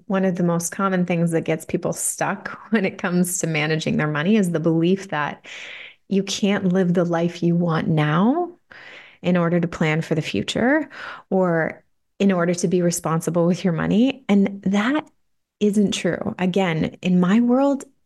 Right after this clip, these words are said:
everything is a choice. You always get to decide. And a framework I like to actually think about is called the rule of three, or the future money swap. Now,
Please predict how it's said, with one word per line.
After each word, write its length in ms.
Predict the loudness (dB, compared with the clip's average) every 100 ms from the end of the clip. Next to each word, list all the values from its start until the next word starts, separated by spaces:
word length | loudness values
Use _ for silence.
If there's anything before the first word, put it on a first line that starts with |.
| -4
everything 640 | 0 2 4 2 2 2
is 160 | 2 0
a 60 |
choice. 760 | -2 -2 -2 -2 -6 -6 -6 -6 -14 -20 -20 -20 _ _
You 240 | 0 0 2
always 380 | 2 4 4 2
get 180 | -2
to 100 | -2
decide. 680 | -2 -2 -4 -6 -6 -10 -10 -12 -14 -14 -18 -8
And 520 | 0 2 2 0 -4 -18 _ _ _ _ -6
a 160 | -4
framework 520 | -4 0 2 2 0 2
I 100 | 2
like 240 | 2 0
to 160 | -6 -4
actually 420 | -4 0 0 2
think 220 | 0 0
about 520 | 0 0 0 -2 -6 _ _
is 140 | -6 -2
called 160 | -2
the 100 | 0
rule 260 | 2 4 2
of 100 | 0
three, 640 | -6 -6 -4 -4 -6 -8 -14 _ _ -2
or 60 |
the 80 | -2
future 520 | -2 0 0 2 2
money 340 | 2 2 0 0
swap. 500 | -2 -6 -6 -8 -12 -16 -16 -14 -14 -16 -4 0
Now, 460 | 2 2 0 -8